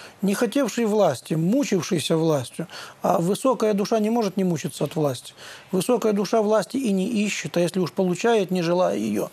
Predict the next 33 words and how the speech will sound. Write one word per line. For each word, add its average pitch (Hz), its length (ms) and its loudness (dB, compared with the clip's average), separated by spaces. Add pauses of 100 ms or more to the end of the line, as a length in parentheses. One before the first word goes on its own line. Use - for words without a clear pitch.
(320)
то 190 100 2
она 208 140 2
мучится 165 500 -2
от 135 120 -4
нее. 135 240 -2 (380)
Опять-таки, 175 500 0
моська, 208 380 0
шавка 226 360 2
лезет 180 280 0
во 170 80 2
власть, 190 300 0
потому 165 340 0
что, - 220 -8 (480)
что 202 140 -2
б 196 60 -6
то 214 80 -2
была 175 220 2
за 170 140 0
моська, 196 320 -2
если 180 120 -2
бы 175 60 2
она 180 160 0 (260)
во 208 120 2
власть 190 320 0
не 147 80 0
лезла. 135 300 -2 (840)
Моисей 185 380 2
упал 240 320 2
на 226 80 0
лицо 214 320 0
свое 170 400 0 (400)
и 190 80 0
сказал 214 600 4